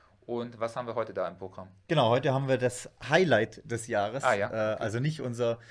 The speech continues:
Speaker 2: persönlicher Lauf, den wir absolviert haben des Jahres, sondern wirklich unser Jahreshighlight sozusagen. Und, ähm, ja, bin ich mal gespannt, was du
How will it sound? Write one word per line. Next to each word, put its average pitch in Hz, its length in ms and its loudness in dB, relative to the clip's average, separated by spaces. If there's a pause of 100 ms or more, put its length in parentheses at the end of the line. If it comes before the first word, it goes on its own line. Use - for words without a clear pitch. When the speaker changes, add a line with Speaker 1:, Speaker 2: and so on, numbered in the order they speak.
(300)
Speaker 2:
persönlicher 156 580 0
Lauf, 139 360 -4
den 117 160 -4
wir 110 120 -2
absolviert 147 500 -4
haben 127 460 -4 (100)
des 117 240 -10
Jahres, 127 380 2
sondern 123 240 -6
wirklich 127 260 -8
unser 110 560 -2
Jahreshighlight 117 960 0
sozusagen. 107 600 -6 (440)
Und, 107 400 0
ähm, 107 400 2
ja, 123 220 -2 (280)
bin 123 100 -12
ich 110 60 -10
mal 123 100 -6
gespannt, 123 280 -8
was 131 140 -10
du 131 220 -6